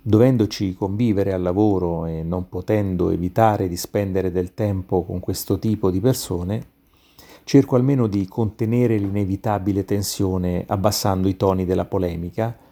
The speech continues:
con una filosofia di vita di cui parlerò prossimamente.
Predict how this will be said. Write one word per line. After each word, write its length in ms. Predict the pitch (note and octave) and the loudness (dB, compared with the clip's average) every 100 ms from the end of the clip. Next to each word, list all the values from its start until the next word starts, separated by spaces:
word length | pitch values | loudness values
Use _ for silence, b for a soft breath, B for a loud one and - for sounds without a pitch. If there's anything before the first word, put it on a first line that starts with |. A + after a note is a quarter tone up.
| b b | b b
con 200 | b A#2 | b 2
una 320 | A#2+ A#2 A2 G#2 | 4 4 2 0
filosofia 680 | A#2+ A2+ G#2+ G#2+ - A2 | 2 2 2 -2 0 0
di 120 | G2+ G2+ | 2 -2
vita 380 | G2+ G2 G#2 | -4 -2 -2
di 180 | F2+ G2 | -2 -4
cui 540 | - A2+ G#2 F#2+ F2+ F2+ | -4 -2 0 0 -2 -2
parlerò 460 | - A2 F#2+ F#2+ F2+ | -2 0 2 0 0
prossimamente. 920 | - G2 - F2+ F2 E2+ E2 - F#2 | -2 -6 -4 -4 -4 -4 -6 -8 -12